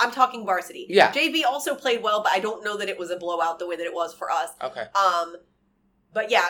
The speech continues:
Speaker 1: I mean, the girls really played well together. I was kind of surprised by how well they played together because we didn't have that long of a time to
Speaker 2: Yeah.
Speaker 1: practice.
Speaker 2: And then what would you say, like, you get, was it a home game?
Speaker 1: It was, yes.
Speaker 2: Okay, when you got into the gym, what would you say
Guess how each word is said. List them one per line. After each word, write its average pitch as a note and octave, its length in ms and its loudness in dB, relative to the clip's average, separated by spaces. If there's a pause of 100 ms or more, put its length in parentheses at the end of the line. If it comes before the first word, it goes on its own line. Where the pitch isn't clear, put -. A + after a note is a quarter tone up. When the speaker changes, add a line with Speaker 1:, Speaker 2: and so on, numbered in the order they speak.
(120)
Speaker 1:
I G#3 80 0
mean, G3+ 200 -12
the G3+ 80 -6
girls A3 300 -4
really G#3 300 -6
played G3+ 320 -6
well F3+ 200 -2
together. F#3 360 -2
I F#3+ 60 2
was F3+ 100 -4
kind B3+ 200 -2
of - 80 -8
surprised F#3+ 640 -2
by F3+ 180 -2
how F3+ 220 -2
well F3 100 -2
they E3+ 120 -8
played F3+ 220 -4
together E3 340 -10 (160)
because - 240 -12
we G#3 80 -14
didn't F3 240 -10
have F3+ 240 -6
that F3+ 240 2
long D#3+ 180 -10
of D#3+ 120 -16
a D#3+ 260 -8
time - 240 -8
to - 80 -20
Speaker 2:
Yeah. - 120 -8 (100)
Speaker 1:
practice. - 200 -4 (340)
Speaker 2:
And C3 80 -4
then D#3 140 -2
what F3 160 2
would F#3 140 -6
you D#3+ 120 -12
say, C#3+ 600 0 (240)
like, D#3+ 360 6 (440)
you - 160 0
get, E3 420 6
was C3 220 -6
it - 160 -10 (240)
a B2 100 -2
home C3 240 -8
game? C3+ 240 -4 (140)
Speaker 1:
It A3 100 2
was, F#3 300 0
yes. D3 100 0
Speaker 2:
Okay, B2 280 -6 (160)
when C#3+ 160 -8
you C#3+ 140 -12
got F3 480 4
into C#3+ 640 -4
the B2 120 -8
gym, A2+ 260 -8
what A#2+ 180 -2
would C3+ 120 -14
you B2+ 100 -20
say A2+ 560 -4